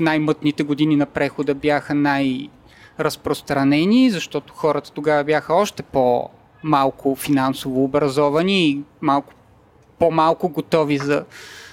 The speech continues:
за измами. Но в момента, примерно споменатата OneCoin се продава основно в други страни по света, най-вече в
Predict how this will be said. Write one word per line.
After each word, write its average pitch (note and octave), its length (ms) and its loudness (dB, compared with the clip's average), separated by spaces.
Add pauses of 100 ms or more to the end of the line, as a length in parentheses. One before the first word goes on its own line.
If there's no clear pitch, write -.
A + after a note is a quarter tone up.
(140)
за D3+ 180 -2
измами. D3+ 680 2 (400)
Но A#3 200 4 (400)
в - 180 -12
момента, G#3 920 2 (500)
примерно D3+ 380 0
споменатата D#3+ 680 0
OneCoin G3+ 680 0
се - 180 -8
продава F3 520 0
основно F3 760 -2 (100)
в D3 120 -2 (140)
други G3+ 380 0
страни G3+ 520 -4
по G3+ 140 -8
света, G3+ 500 0
най-вече D#3+ 540 -2
в C#3 120 -12